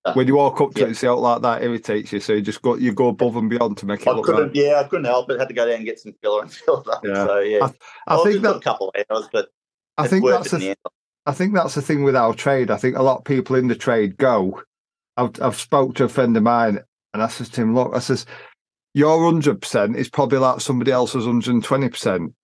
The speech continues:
Speaker 2: I says, "But your customer's
Speaker 1: Yeah.
Speaker 2: probably happy with your eighty percent." But it's how far do you go where you're doing above and beyond of what you're getting paid for? You've got to think, "Well, they paid me four hundred quid, they're gonna get four hundred quid's worth." You know, and switch your
Speaker 1: It's
Speaker 2: conscience off sometimes.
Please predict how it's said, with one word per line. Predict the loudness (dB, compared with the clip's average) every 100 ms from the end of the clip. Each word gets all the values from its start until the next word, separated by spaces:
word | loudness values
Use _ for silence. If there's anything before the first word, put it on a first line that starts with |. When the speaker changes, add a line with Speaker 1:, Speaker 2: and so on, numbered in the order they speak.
| _
Speaker 2:
I | -2
says, | 0 2
"But | 2
your | 0
customer's | 0 -2 2 0
Speaker 1:
Yeah. | 0
Speaker 2:
probably | -2 -2 0
happy | 0 2
with | 2 4
your | 4 4
eighty | 2 0 -8
percent." | -6 -2 -2 -4 -10 _ _ _ _ _ _
But | 0
it's | 0
how | 2 0
far | 2 2 2
do | 0
you | 2
go | 2 4
where | 4 2
you're | 2 2
doing | 2 2 2 0
above | 0 0 0
and | 0
beyond | 2 2 2
of | 4
what | 2
you're | 0
getting | -2 -4 -4
paid | -2 -2 -2
for? | 0 2
You've | 2
got | 2 0
to | -4
think, | -2 -2 2
"Well, | 2 4
they | 2
paid | 2 0
me | 0
four | 2 2
hundred | 2 -2
quid, | -2 -2
they're | 0
gonna | 0 2
get | 2
four | 2 2
hundred | 2 -2
quid's | -4 -4
worth." | -6 -8 -14 _ _ _ _ _ _ _ _
You | 0
know, | 2
and | 2
switch | 0 -4 -2
your |
Speaker 1:
It's | -2
Speaker 2:
conscience | 0 0 -4 0
off | -2 0
sometimes. | 0 0 0 -2 -4